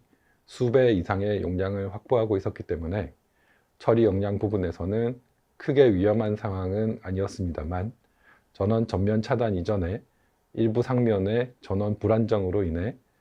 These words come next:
상당수의 네트워크 장비가 이미 다운되었었기 때문에, 카카오톡 등 주요 서비스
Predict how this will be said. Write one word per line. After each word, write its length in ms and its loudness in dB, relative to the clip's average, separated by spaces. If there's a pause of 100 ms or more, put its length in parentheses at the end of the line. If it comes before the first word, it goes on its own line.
(320)
상당수의 1000 0
네트워크 500 -2
장비가 640 -2
이미 260 -2 (300)
다운되었었기 680 0
때문에, 520 -4 (640)
카카오톡 640 0
등 320 -4
주요 240 0
서비스 760 -2